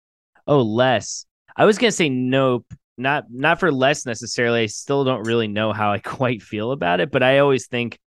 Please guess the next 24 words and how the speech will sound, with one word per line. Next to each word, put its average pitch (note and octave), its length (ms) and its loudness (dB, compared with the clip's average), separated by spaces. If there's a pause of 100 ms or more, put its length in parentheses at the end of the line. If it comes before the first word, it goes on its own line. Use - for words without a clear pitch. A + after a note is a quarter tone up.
(200)
okay, A2+ 380 0 (720)
the C3 140 -4
movie D3 240 2
doesn't B2 280 -2
leave A#2 140 -2
my G#2+ 160 0
head A2+ 240 0
and A2+ 100 -2
I'm G2+ 120 -4
still A2 160 -6
sorting A2 380 -4
it G2 80 -4
out G2 160 0
in F2+ 40 -12
my, F#2+ 160 -6
in, G#2+ 360 -8 (140)
in G#2 140 -10
my F#2+ 240 -4 (560)
brain A2+ 380 -2
of, A#2 120 -6
like, G#2 300 -6
what A2+ 180 -2
it G#2 120 -4
means, A2 460 -4